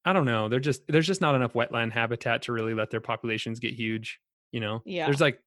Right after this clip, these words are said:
Speaker 1: the Rio
Speaker 2: I
Speaker 1: Grande,
Speaker 2: mean,
Speaker 1: and that's it. And
Speaker 2: it's
Speaker 1: it's not
Speaker 2: really
Speaker 1: productive
Speaker 2: ma-
Speaker 1: enough.
Speaker 2: <laughs>
Speaker 1: M-,
Speaker 2: Yeah.
Speaker 1: but, <laughs> um, yeah, the, um, the beavers are, like, rebounding in New Mexico, and the first time I saw a beaver lodge and a beaver dam,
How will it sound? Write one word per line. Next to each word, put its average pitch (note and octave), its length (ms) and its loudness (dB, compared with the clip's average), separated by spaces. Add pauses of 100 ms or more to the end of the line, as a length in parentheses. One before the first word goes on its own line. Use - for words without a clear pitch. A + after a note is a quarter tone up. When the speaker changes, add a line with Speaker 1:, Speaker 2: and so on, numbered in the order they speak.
Speaker 1:
the C3 80 2
Rio A#2 220 2 (140)
Speaker 2:
I A2 40 2
Speaker 1:
Grande, G#2 140 0
Speaker 2:
mean, - 20 -2
Speaker 1:
and G#2 80 -4
that's G2+ 180 -6
it. G#2+ 220 -2 (200)
And B2+ 220 0
Speaker 2:
it's A3 160 -2
Speaker 1:
it's - 0 -
not D#3+ 240 0 (140)
Speaker 2:
really A2 120 2
Speaker 1:
productive G#2+ 180 -2
Speaker 2:
ma- - 0 -
Speaker 1:
enough. G#2+ 400 -4 (280)
Speaker 2:
<laughs> C4+ 340 -8 (1080)
Speaker 1:
M-, C#3 180 -6 (100)
Speaker 2:
Yeah. E3+ 220 -2
Speaker 1:
but, C#3 240 2
<laughs> A#2+ 260 -6
um, A2+ 300 0 (400)
yeah, C#3+ 240 4
the, C3 300 2
um, A#2 400 -4 (680)
the C#3 160 0
beavers C3 460 2
are, B2 220 0
like, A#2 160 0
rebounding C3 600 2
in D#3 100 -2
New D3+ 80 -2
Mexico, D#3 800 -2
and A#2+ 320 -2 (100)
the B2+ 200 -4
first D3 280 4
time D#3 180 0
I B2 80 0
saw A#2+ 460 2
a B2 100 -4
beaver A#2 380 -4
lodge G#2 580 -2 (640)
and B2+ 220 4
a A2 60 0
beaver A#2 400 -2 (120)
dam, G#2 500 -2